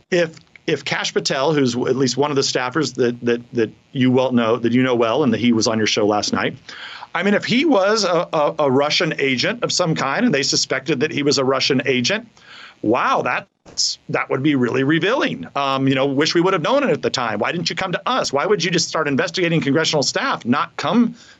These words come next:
to the, at least the Speaker of the House or the Gang of Eight, someone, and say, "Hey, we think, you know, the House Intelligence Committee Republican staff have been compromised, so we went to the grand jury to do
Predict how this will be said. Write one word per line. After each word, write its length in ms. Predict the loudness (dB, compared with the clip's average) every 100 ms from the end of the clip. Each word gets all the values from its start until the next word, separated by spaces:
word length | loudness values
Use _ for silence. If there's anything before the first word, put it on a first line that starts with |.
| -6
to 140 | -2
the, 60 | 0
at 60 | 0
least 220 | 0 -2
the 60 |
Speaker 440 | -4 -2 -4 0 0
of 60 |
the 100 | 0
House 460 | 0 -2 0 0 2
or 200 | 0 0 -8 -8 -4
the 100 | -2
Gang 300 | -2 0 -2
of 120 | 0
Eight, 380 | 0 -2 -4 -2
someone, 420 | -2 0 0 0
and 140 | 0
say, 220 | 0 0
"Hey, 200 | 0 -2
we 160 | 0 0
think, 300 | 0 -2 -4 -16 -20 -8
you 80 | -2
know, 120 | 0
the 200 | 2 0
House 320 | 0 -2 -2 -2
Intelligence 560 | -2 0 0 0 -2
Committee 360 | -2 0 0 0
Republican 560 | 0 0 0 0 0
staff 500 | 0 -2 -2 -4 -6 -8 -20 -12
have 260 | -6 -4 -2
been 180 | -2 -2
compromised, 760 | -2 -2 0 0 0 0 0
so 100 | 0
we 240 | 2 2 2
went 160 | 0
to 80 | 0
the 100 | 0
grand 280 | 0 0 0
jury 180 | 0 2
to 80 | 2
do 160 | 0